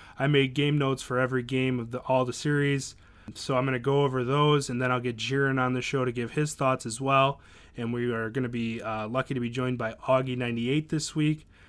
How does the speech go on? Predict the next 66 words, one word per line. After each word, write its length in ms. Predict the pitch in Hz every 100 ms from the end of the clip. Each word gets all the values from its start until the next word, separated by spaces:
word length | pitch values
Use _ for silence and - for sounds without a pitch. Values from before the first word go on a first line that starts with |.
| -
So, 480 | - - - 131 127
um, 380 | 117 113 113 117 - -
if 160 | 131 123
you 100 | 123
guys 180 | 123 123
have 100 | 117
come 160 | 135
across 400 | 123 - 123 120
him 160 | - 135
in 80 | 127
the 80 | 123
league 500 | 120 123 123 120 - - - -
or, 260 | - 113 110
uh, 100 | 107
saw 300 | - 147 127
him 100 | 120
on 80 | 117
the 60 | 117
Caps 380 | - 120 113
gaming 340 | - 120 120 120
stuff, 380 | - 123 117 127
you 100 | 117
know 140 | 123
he's 160 | 120 120
a 60 |
character. 420 | - 127 117 117
You 140 | 117 117
know 100 | 113
he 80 | 113
can 180 | 123
run, 280 | 113 113 113
run 220 | 127 123 120
the 80 |
mouth 280 | 113 113 113
with 100 | 123
the 60 | 113
best 320 | 110 117 -
of 80 | 113
'em. 140 | 113
So 140 | - 131
I'm 100 | 123
really 160 | 131
looking 220 | 131 131
forward 220 | 123 131 123
to 40 |
getting 220 | 120 117
him 160 | 117 120
on 80 | 113
the 80 |
show. 200 | 110 120
I 100 | 110
think 180 | 107 120
it'll 100 | 113
be 60 | 113
pretty 280 | - 117 110
entertaining. 600 | 107 104 - 110 107 95 - - - - - - - - - - -
All 140 | 165
right, 260 | 175 165 131
so 300 | - 170 160
I'm 120 | 160
gonna 160 | 185 175
move 320 | 165 170 156
on 220 | 156 165
to 240 | 160 - 151
my 160 | 131
notes. 680 | 127 156 180 180 - -